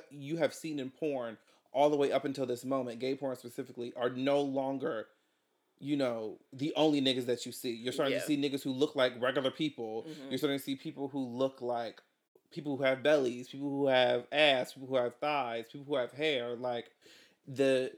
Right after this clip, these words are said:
Speaker 1: and there's also a huge wave of just seeing, like,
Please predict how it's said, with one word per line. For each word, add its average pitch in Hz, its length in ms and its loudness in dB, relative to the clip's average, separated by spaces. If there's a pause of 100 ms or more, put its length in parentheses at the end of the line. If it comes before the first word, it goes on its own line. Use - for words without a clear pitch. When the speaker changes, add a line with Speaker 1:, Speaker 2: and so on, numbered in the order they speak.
Speaker 1:
and 139 400 0
there's 143 280 6
also 147 600 2
a 123 120 0
huge 190 800 -6 (420)
wave 135 560 2
of 120 220 0
just 139 240 -4
seeing, 135 300 0
like, 120 320 -4